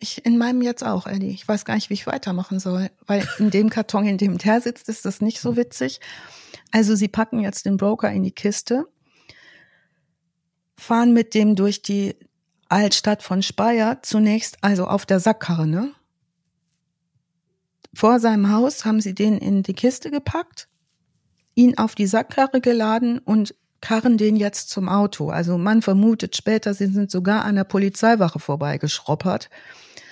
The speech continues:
Und jetzt heben sie den inklusive Karton in den Kofferraum von Roland K.'s Audi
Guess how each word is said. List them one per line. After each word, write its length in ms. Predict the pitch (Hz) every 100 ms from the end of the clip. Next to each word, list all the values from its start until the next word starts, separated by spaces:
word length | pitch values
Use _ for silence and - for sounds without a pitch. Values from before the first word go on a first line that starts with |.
| - -
Und 220 | 196 196
jetzt 260 | 202 -
heben 300 | 233 240 240
sie 200 | 226 202
den 240 | 180 202 202
inklusive 600 | 190 208 - 196 196 185
Karton 800 | - 165 - - 185 190 240 294 _ _ _ _
in 200 | 202 220
den 280 | 233 233 226
Kofferraum 600 | - 196 226 220 190 202
von 260 | 208 196 196
Roland 400 | 180 190 190 190
K.'s 340 | - 175 196 -
Audi 380 | 170 180 190